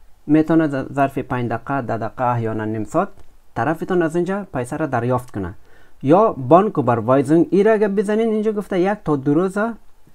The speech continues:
وقت می‌گیره که تا شما پیسه را در حساب وس-، وسترن یونین انتقال میتین و، اه، وسترن یونین هم بعد در مو کشور مورد نظرتان هم آهنگ می‌کنه که یک و دو روز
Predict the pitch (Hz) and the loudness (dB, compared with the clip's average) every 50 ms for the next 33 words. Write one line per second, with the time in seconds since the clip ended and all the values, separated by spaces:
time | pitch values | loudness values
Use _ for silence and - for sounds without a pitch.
0 | - 120 143 156 156 - 170 170 170 170 180 180 175 - - - - 147 - 143 | -4 0 0 0 0 0 0 0 0 0 -4 -6 -6 -8 -6 -6 -6 -4 -2 -2
1 | 143 139 139 123 123 - 139 127 120 123 120 - - 127 123 120 117 110 - - | -2 -2 -2 -4 -4 -4 -6 -4 -4 -4 -4 -2 -4 -4 -2 -4 -4 -6 -8 -10
2 | - - - 110 120 - 123 107 113 113 117 127 151 170 175 170 160 165 - - | -10 -8 -6 -6 -4 -4 -2 -2 0 0 0 0 2 2 2 0 0 -2 -2 -2
3 | 165 160 160 160 156 151 156 160 165 165 - - - - - - - - - - | 0 2 2 2 0 0 -2 -2 -4 -4 -6 -10 -18 -20 -20 -20 -20 -20 -20 -20
4 | - _ - - 117 127 135 147 - - - - - _ - - - - - - | -20 _ -16 -4 0 2 2 2 0 -4 -10 -20 -20 _ -20 -20 -20 -20 -20 -20
5 | - - - _ - 107 104 104 113 117 - - 110 113 120 120 127 135 139 147 | -20 -20 -10 _ -4 -4 -4 -4 -6 -8 -6 -4 -4 -2 -2 -2 -2 0 0 0
6 | 151 147 - - 120 135 139 151 151 - - - - - - - - - - - | 0 0 0 0 2 2 2 2 0 -4 -12 -20 -20 -20 -20 -18 -18 -14 -8 -4
7 | 123 120 117 - - 107 - 127 127 131 120 - - 113 110 113 107 107 98 113 | -4 -4 -4 -4 -8 -6 -4 -2 -2 -2 -2 -2 -4 -4 -2 -2 -4 -4 -4 -2
8 | 107 107 107 107 139 143 147 143 - 156 147 147 147 147 143 151 143 147 156 156 | -2 -2 -2 -2 0 -2 -2 -2 -2 -2 -2 0 0 0 0 0 0 2 2 0
9 | 151 151 156 170 185 202 196 - - 151 170 175 151 147 139 131 127 123 117 120 | 0 0 -2 -2 -2 -4 -10 -10 -8 -6 -4 -2 0 0 -2 -2 -4 -6 -2 0
10 | 147 143 156 151 147 | 0 2 2 0 0